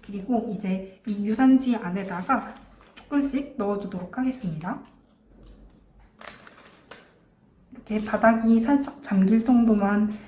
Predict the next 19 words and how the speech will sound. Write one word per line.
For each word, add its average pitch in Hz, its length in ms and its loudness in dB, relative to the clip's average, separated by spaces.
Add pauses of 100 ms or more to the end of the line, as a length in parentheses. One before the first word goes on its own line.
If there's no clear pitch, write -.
(140)
해주시면 262 500 2
되고, 240 340 2 (540)
어, 185 380 -2 (220)
이런 214 300 2
바삭한 262 600 6
식감을 311 520 4
위해서 214 260 4
하는 254 280 8
거기 262 300 6
때문에 196 460 4
바삭한 - 460 -4
식감이 226 440 2
싫으신 269 440 0
분은 190 500 2 (220)
이 202 200 0
시리얼 294 500 4
과정을 190 480 2
생략하셔도 269 680 2
좋습니다. 165 500 -4